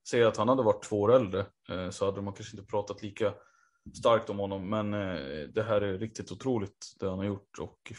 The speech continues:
fo-, ja, han kommer ju ha en lysande framtid om det fortsätter så här. Eh, så det är, nej, eh, väldigt välförtjänt tycker jag. Eh,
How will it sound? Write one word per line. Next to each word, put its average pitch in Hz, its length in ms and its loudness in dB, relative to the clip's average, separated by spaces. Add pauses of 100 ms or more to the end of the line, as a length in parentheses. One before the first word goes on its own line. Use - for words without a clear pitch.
(100)
fo-, 92 440 -10
ja, - 300 -8 (100)
han 104 200 -6 (420)
kommer 117 200 2
ju 110 40 4
ha 107 60 2
en 104 120 2
lysande 117 380 -2
framtid - 380 -4
om 98 140 -6
det 95 280 -6
fortsätter - 380 -10
så - 120 -4
här. 101 140 -2 (720)
Eh, 73 460 -10 (800)
så - 160 -18
det 117 120 -2
är, 110 420 2
nej, 139 260 0 (160)
eh, 104 180 -2 (300)
väldigt 120 300 6
välförtjänt 113 600 4
tycker 95 200 -10
jag. 92 140 -4 (800)
Eh, 92 680 -8